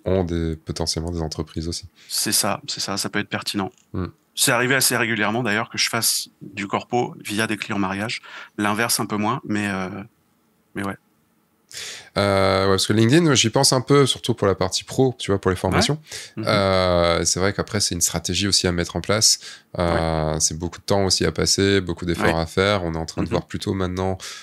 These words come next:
Speaker 1: pour la partie, euh, pub Insta. Euh,
Speaker 2: Ouais.
Speaker 1: on va,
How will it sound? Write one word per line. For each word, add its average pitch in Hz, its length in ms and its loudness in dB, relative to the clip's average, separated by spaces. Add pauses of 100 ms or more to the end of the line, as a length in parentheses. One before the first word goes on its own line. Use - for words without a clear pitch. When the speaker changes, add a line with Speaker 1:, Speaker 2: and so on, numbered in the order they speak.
(160)
Speaker 1:
pour - 100 -2
la 85 100 -2
partie, 90 640 -4
euh, 80 640 0
pub 92 240 -2
Insta. 85 340 -2 (600)
Euh, 87 220 2
Speaker 2:
Ouais. - 200 2
Speaker 1:
on 85 220 -6
va, 87 280 -4